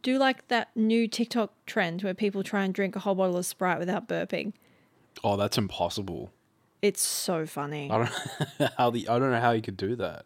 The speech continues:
Speaker 1: It's so funny. I heard, I saw this one video where these girls try and do it, and she, the burp that comes out, it sounds like she's been possessed by a demon.
Speaker 2: Yeah. I burp after one sip of, like, kombucha. I would not last.
Speaker 1: Yeah.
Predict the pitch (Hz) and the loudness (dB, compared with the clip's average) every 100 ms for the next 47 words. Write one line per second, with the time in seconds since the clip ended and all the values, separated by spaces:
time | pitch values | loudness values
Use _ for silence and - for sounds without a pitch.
0 | - 202 - - - 196 180 175 185 180 | 0 0 0 -6 -2 0 0 0 -2 -2
1 | - 190 180 202 202 196 196 185 _ _ | 0 -2 0 4 6 6 4 -2 _ _
2 | _ _ _ _ _ _ _ _ 202 - | _ _ _ _ _ _ _ _ -12 0
3 | 226 190 - 214 190 - 190 185 185 190 | 0 2 2 4 2 0 -2 0 2 4
4 | 196 208 233 196 185 190 185 196 180 180 | 6 6 4 2 4 2 0 0 0 0
5 | 202 180 170 175 175 - 170 170 - - | -2 -2 0 0 0 -2 -4 -6 -8 -8
6 | - 185 180 - 190 196 175 - 214 302 | -6 -6 -8 -8 0 0 2 6 10 10
7 | 240 226 - 208 202 - - - 240 269 | 8 0 2 4 4 2 -2 4 4 6
8 | 254 208 - 208 - 208 196 185 214 180 | 2 2 -2 -2 4 4 6 2 -2 0
9 | 185 151 - - 190 160 170 165 151 143 | 2 2 -2 -6 -4 -2 -2 -2 -2 -4
10 | 101 80 - - 98 85 - _ _ _ | -8 -10 -10 -4 -4 -4 -14 _ _ _
11 | - 120 151 165 147 135 120 117 98 101 | 4 4 8 8 6 4 0 0 -2 0
12 | 101 101 - 101 - 92 95 - 110 98 | 0 0 -4 -4 -6 -8 -8 -6 -6 -4
13 | 92 - 87 - - 98 98 92 - 180 | -4 -6 -10 -10 -4 -2 -2 -4 -4 -4
14 | - 196 151 - | 0 0 0 -4